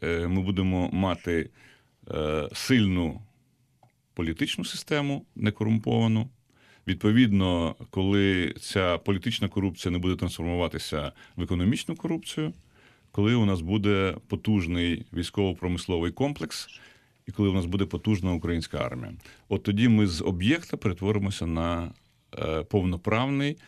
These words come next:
суб'єкт міжнародного права. І тоді, ви знаєте, мені здається, що і Росія,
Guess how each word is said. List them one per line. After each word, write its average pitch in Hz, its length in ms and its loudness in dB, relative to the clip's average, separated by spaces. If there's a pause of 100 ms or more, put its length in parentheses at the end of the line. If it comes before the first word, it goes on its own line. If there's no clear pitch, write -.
(200)
суб'єкт 87 760 -2
міжнародного 82 600 -4
права. 156 400 -4
І 107 80 -4
тоді, 123 340 2
ви 131 120 2
знаєте, 123 500 2 (300)
мені 117 180 4
здається, 107 400 0
що 95 540 0 (380)
і 101 400 4
Росія, 95 800 4